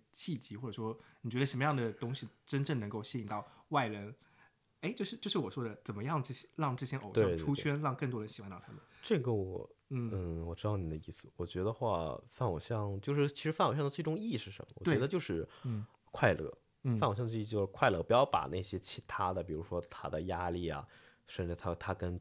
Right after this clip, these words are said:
Speaker 2: 其他偶像之间的冲突啊，甚至什么未来什么出圈啊、职业规划什么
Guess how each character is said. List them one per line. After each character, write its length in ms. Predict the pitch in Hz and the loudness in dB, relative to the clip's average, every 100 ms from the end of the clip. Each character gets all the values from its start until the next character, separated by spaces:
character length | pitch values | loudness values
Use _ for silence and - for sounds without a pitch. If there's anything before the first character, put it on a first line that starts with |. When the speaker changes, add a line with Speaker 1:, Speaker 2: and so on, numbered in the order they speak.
| - | -6
Speaker 2:
其 140 | - | -4
他 60 | 87 | 0
偶 180 | 87 78 | 2 0
像 180 | 85 | -2
之 60 | 78 | -4
间 80 | 85 | -2
的 100 | 82 | -4
冲 280 | - - 107 | -6 -6 -6
突 160 | 98 | -4
啊， 100 | 73 - | -6 -6
甚 140 | 92 | -8
至 60 | 90 | -6
什 100 | 85 | -4
么 140 | 87 82 | -4 0
未 80 | 104 | 0
来 140 | 82 | 0
什 120 | 82 | -2
么 80 | 82 | -6
出 200 | 82 - | -6 -4
圈 200 | 98 92 | -4 0
啊、 80 | 90 | -2
职 160 | 82 90 | -2 -2
业 60 | |
规 160 | 90 98 | 0 0
划 240 | 101 113 | 2 0
什 100 | - | -2
么 80 | - | -8